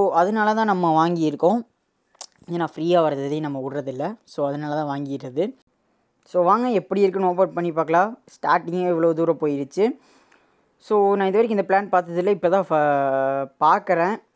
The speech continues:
ம், கடையில போனப்போ கொஞ்சம் கொடுப்பாங்க. So, அப்போ பார்த்ததா, அதுக்கப்புறம் சரியாலாம் க்ளீனாக பார்த்ததில்ல. So, இதுதான் டக்வீடு பிளான்ட்டு அப்படின்னு அவங்க ஃபோட்டோ அனுப்பிச்சாங்க, அதில் தான் பார்த்தேன். டக்வீடு பிளான்ட்டாம்,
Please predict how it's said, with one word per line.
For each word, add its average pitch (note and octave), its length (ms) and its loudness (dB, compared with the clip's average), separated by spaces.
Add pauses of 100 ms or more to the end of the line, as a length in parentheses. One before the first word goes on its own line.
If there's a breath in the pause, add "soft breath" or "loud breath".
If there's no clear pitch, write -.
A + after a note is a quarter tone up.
(140)
ம், F3 300 -4 (120)
கடையில A3+ 340 4
போனப்போ G#3 400 -4
கொஞ்சம் G3 480 0
கொடுப்பாங்க. E3+ 460 0 (240)
So, F#3 180 -8
அப்போ D3 240 -2
பார்த்ததா, E3+ 440 0
அதுக்கப்புறம் D#3+ 500 0
சரியாலாம் D#3 640 0
க்ளீனாக D3+ 400 -8
பார்த்ததில்ல. D3 540 -4 (540 soft breath)
So, - 120 -4 (240)
இதுதான் F#3 460 2 (300)
டக்வீடு E3+ 520 -2
பிளான்ட்டு C#3+ 500 -4 (680)
அப்படின்னு F3 460 -6
அவங்க D#3+ 240 -8
ஃபோட்டோ F#3+ 360 0
அனுப்பிச்சாங்க, F3+ 480 0
அதில் D#3+ 300 0
தான் F3 180 -2
பார்த்தேன். D#3 360 -2
டக்வீடு D#3 440 -4
பிளான்ட்டாம், D3 480 -8